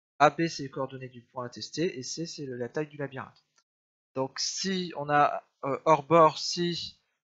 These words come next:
euh, bah, ce n'est pas égal, si A n'est pas égal à moins zéro cinq, si A n'est pas égal à, euh, la dimension du labyrinthe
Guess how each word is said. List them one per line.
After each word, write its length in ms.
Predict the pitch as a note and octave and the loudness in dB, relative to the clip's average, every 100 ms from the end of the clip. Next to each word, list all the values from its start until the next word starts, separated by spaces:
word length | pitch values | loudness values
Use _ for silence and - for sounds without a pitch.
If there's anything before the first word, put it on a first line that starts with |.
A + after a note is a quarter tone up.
| A#2 | -12
euh, 100 | A#2 | -8
bah, 220 | A2+ A2 | -6 -8
ce 180 | - B2+ | -10 -12
n'est 60 | |
pas 300 | - C3 B2 | -2 0 0
égal, 440 | B2+ C3+ B2+ A#2 A#2 _ _ _ _ _ | -2 -2 0 -2 -8 _ _ _ _ _
si 140 | - - | -18 2
A 120 | D3 | 4
n'est 100 | C3+ | 4
pas 140 | - B2+ | -2 -4
égal 160 | B2+ | -2
à 80 | B2 | -4
moins 140 | C3 | -6
zéro 240 | B2+ B2 B2+ | -8 -6 -6
cinq, 500 | - C3 B2 - - _ _ _ _ | -4 -6 -6 -12 -20 _ _ _ _
si 240 | - C#3+ | -14 0
A 320 | D3+ E3 D3 - | 6 8 6 -2
n'est 80 | C3+ | -4
pas 180 | E3 D3+ | 0 0
égal 300 | D3 D#3 C#3 | 4 4 6
à, 260 | C3 C3 _ _ _ _ _ A2+ | 4 0 _ _ _ _ _ -12
euh, 260 | A2+ A2+ | -10 -10
la 80 | A#2 | -10
dimension 640 | B2+ C#3 C3+ - D#3 C#3+ - _ _ _ - | -10 -10 -8 -6 -8 -10 -14 _ _ _ -6
du 80 | |
labyrinthe 600 | C#3 C3 C3+ C3+ C3 - | -4 -4 -4 -4 -6 -10